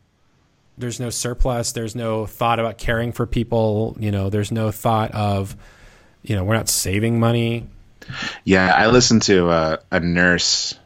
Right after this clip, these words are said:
Speaker 2: that was interviewed on a podcast, and he said the one important lesson that everyone needs to learn about our healthcare system is that it's not designed to help every single person.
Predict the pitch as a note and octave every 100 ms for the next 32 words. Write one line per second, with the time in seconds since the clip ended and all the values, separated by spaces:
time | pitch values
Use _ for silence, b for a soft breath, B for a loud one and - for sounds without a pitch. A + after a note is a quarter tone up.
0 | _ _ _ _ - E2 E2+ E2 F2+ F2
1 | E2+ D#2+ D#2 D#2 D2+ E2+ D#2 - D#2+ A1+
2 | - - - B B B B B G2 F2+
3 | - F2 F2 F#2 F#2 F#2 F2+ - F2 -
4 | F#2 D#2+ F2 E2 E2+ D#2+ C#2 F2 E2+ D#2+
5 | E2 D#2+ D#2+ D#2+ F2 E2+ D2 D2+ D2 D2
6 | D#2 F#2 G2+ F2 D2+ - F2 E2+ E2 D#2+
7 | E2 E2 E2+ - F2 D#2+ F2 D#2+ E2+ E2
8 | E2 D#2+ D#2+ D#2+ D#2 D#2+ - D#2+ D2+ E2+
9 | D#2 - C2 D2